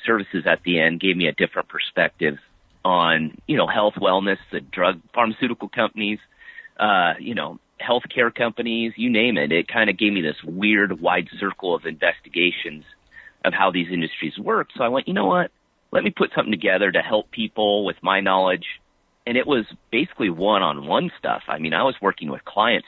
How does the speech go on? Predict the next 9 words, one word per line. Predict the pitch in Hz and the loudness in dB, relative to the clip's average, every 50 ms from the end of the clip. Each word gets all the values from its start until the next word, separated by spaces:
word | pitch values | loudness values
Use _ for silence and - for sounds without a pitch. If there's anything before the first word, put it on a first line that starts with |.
| - | -8
one-on-one, | - 85 85 85 85 78 76 78 78 87 92 92 98 95 | -4 -2 0 2 2 0 0 -2 0 0 0 0 0 -2
consulting | - 78 76 - - - 95 95 92 - - 98 95 95 92 90 - _ - - - - - - - _ | -6 -8 -10 -8 -2 0 0 0 0 -2 -4 -2 -2 -2 -2 -4 -8 _ -18 -18 -18 -18 -18 -20 -10 _
with | 90 90 - - | -8 -6 -6 -6
sports | - - 92 95 95 - - - - - | -2 0 2 2 0 0 -6 -16 -6 0
teams | 104 95 95 95 95 92 95 95 92 85 | 2 4 4 4 4 4 4 2 2 0
and | 87 80 76 71 - _ _ _ - | 0 0 -2 -2 -4 _ _ _ -2
working | 92 104 104 98 - 113 98 95 | 0 0 0 0 0 -2 0 0
with | 95 - - | 0 0 0
athletes, | 92 90 90 87 - - 95 95 92 95 95 - | 0 0 0 0 -2 -4 -2 -2 0 -2 -2 -6